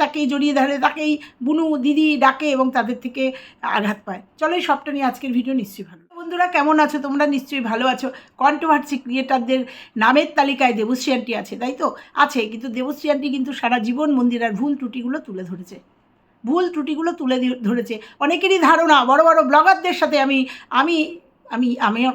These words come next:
আমার কথাই বলি, যোগাযোগ রেখে সেখান থেকে কন্টেন্ট নিয়ে ভিডিও করি। মন্দিরাকে নিয়ে কিন্তু আমি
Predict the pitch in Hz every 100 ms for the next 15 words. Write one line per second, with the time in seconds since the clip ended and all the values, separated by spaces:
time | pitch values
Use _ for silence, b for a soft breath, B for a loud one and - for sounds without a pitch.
0 | 247 262 262 - 262 233 233 233 B B
1 | 269 359 392 403 392 359 370 - 339 349
2 | 339 359 349 294 311 415 392 370 320 240
3 | 208 233 233 196 196 B 247 302 339 370
4 | 359 370 339 330 349 349 339 339